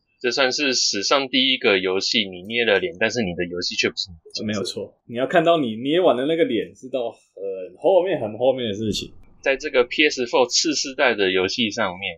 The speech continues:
Speaker 1: 你终于可以捏次世代游戏的脸，但是你却玩不到你自己。
Speaker 2: <laughs> 至少游戏前期是玩不到了。我刚刚讲到医生被暗杀了，那那个人其实是要来暗杀 Big Boss 的。他看到你的时候，他就要把你除掉。此时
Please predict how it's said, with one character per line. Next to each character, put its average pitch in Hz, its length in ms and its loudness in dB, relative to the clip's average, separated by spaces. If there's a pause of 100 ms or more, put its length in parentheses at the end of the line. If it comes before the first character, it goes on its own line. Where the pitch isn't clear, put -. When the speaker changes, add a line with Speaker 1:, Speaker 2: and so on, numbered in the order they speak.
Speaker 1:
你 - 120 -20
终 143 180 -2
于 113 60 -6
可 - 120 -4
以 101 240 0
捏 131 220 -2
次 135 200 -6
世 131 140 -10
代 123 140 2
游 95 160 0
戏 113 160 -4
的 92 160 0
脸， - 220 -12
但 104 120 -2
是 110 80 -4
你 92 120 -2
却 101 160 0
玩 85 180 -2
不 92 80 -10
到 98 140 0
你 82 100 -10
自 - 240 -16
己。 117 60 -20 (580)
Speaker 2:
<laughs> - 540 -20
至 196 120 2
少 117 160 2
游 123 120 6
戏 170 120 2
前 127 220 2
期 104 160 0
是 120 180 2
玩 98 200 2
不 95 80 -8
到 95 220 -2
了。 - 140 -14
我 113 80 -6
刚 131 120 2
刚 160 80 2
讲 143 100 4
到 135 320 2
医 180 140 -8
生 170 200 2
被 175 80 4
暗 135 240 2
杀 95 300 -4
了， - 180 -12 (140)
那 160 140 -8
那 170 140 -2
个 135 120 2
人 101 100 4
其 127 140 -4
实 135 80 0
是 139 160 -4
要 123 100 6
来 110 160 4 (120)
暗 127 200 -2
杀 104 540 -2 (100)
Big 120 200 -8
Boss - 400 0
的。 - 140 -20
他 151 180 -2
看 165 240 2
到 170 160 4
你 113 160 0
的 101 100 0
时 104 220 -6
候， 110 360 2
他 139 160 -4
就 147 80 0
要 139 120 4
把 120 140 4
你 104 60 -2
除 98 200 -10
掉。 101 340 0 (400)
此 120 320 0
时 113 480 0